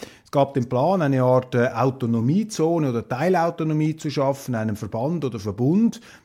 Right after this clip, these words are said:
der serbischen Gemeinden im Nordkosovo.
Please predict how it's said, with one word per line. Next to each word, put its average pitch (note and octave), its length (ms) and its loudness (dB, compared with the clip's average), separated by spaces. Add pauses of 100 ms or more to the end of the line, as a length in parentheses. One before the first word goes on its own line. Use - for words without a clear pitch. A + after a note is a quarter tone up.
der A#2 240 4
serbischen B2 560 0
Gemeinden F3+ 680 -2 (220)
im G#2 120 -2
Nordkosovo. E3+ 880 2